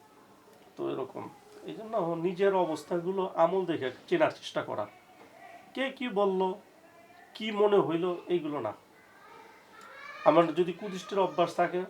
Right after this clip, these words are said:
মনে করতে হইব যে, যে বদ-, বুজুর্গ বলুক আর যাই বলুক, আমার অবস্থা খুব বেশি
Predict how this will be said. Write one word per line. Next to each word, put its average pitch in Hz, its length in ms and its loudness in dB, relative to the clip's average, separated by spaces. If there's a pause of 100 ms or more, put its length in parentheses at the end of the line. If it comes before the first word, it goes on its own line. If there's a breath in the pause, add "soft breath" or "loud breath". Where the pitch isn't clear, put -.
(760)
মনে 214 240 -6
করতে - 240 -6
হইব 233 120 -8 (120)
যে, 214 80 -4 (160)
যে 185 60 2 (180)
বদ-, 170 260 0
বুজুর্গ 170 280 0 (140)
বলুক 151 240 -4
আর 135 120 0
যাই 120 240 0
বলুক, 110 200 -8 (720 loud breath)
আমার 151 220 4
অবস্থা 139 260 -6
খুব 131 140 -8
বেশি 123 140 -4